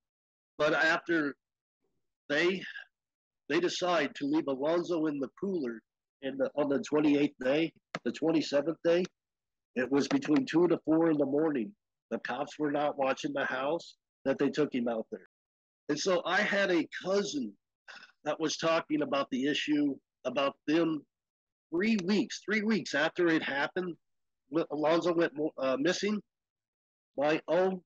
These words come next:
cousin is the police chief of every, um,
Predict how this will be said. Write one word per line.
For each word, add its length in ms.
cousin 360
is 260
the 180
police 420
chief 400
of 140
every, 500
um, 460